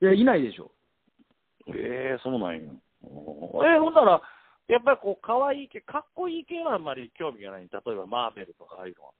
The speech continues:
Speaker 1: マーベル、いや、マーベルもね、かっこいいとは思いますけれども、あ、ヒーロー系か。ヒーロー。
Speaker 2: うん。うん。
Speaker 1: アメコミだったら僕ね、あの、ミュータント・タートルズとかは好きですよ。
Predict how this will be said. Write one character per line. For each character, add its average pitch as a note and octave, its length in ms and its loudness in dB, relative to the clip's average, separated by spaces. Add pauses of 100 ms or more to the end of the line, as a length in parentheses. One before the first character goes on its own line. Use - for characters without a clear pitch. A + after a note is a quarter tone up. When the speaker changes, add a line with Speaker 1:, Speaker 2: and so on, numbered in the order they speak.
(720)
Speaker 1:
マ G3 200 -4
ー D3+ 40 -4
ベ B2+ 60 -4
ル、 A#2+ 60 -4
い - 20 -4
や、 C4+ 120 2
マ D4 180 0
ー G4+ 40 2
ベ F#4+ 60 8
ル C3+ 140 -4
も A2 180 -6
ね、 C3 140 -4
か - 140 -4
っ D#3 80 -20
こ E3 140 -2
い B2 40 -2
い - 20 -14
と A#2+ 60 -2
は G#2+ 60 0
思 A2+ 100 -4
い A#2 40 -4
ま A2+ 120 -4
す - 80 -20
け A2 100 -10
れ G#2 100 -10
ど G2+ 120 -6
も、 G#2 500 -2 (380)
あ、 A2+ 240 -2
ヒ G#3+ 80 -2
ー A#3 80 4
ロ A#3 140 2
ー G#3 40 -6
系 A3 220 2
か。 G#2+ 340 -8 (200)
ヒ G#3+ 200 -2
ー D#3 40 0
ロ G#2 300 0 (520)
ー。 F#2+ 40 -14
Speaker 2:
う - 20 -14
ん。 F2 80 -14
う - 20 -16
ん。 D2 220 -20
Speaker 1:
ア G#3 120 4
メ D#4+ 140 4
コ D#4+ 140 -2
ミ D#4+ 100 -2
だ B3+ 80 4
っ - 100 -4
た D#3 80 0
ら B2+ 80 0
僕 B2 200 -4
ね、 A2+ 220 -4 (240)
あ A#2 100 -6
の、 A2 120 -4
ミ A2+ 180 2
ュ D#4 100 6
ー - 20 0
タ C4+ 140 4
ン B3+ 60 6
ト・ B3+ 120 -2
タ A#3+ 140 4
ー - 40 -4
ト D3+ 100 -4
ル B2 80 -6
ズ F#2+ 60 -16
と G#2+ 80 -14
か F2 320 -12 (400)
は A2 120 -8
好 - 20 -20 (100)
き A2 60 -10
で F#2 80 -8
す - 60 -18
よ。 C2 140 -18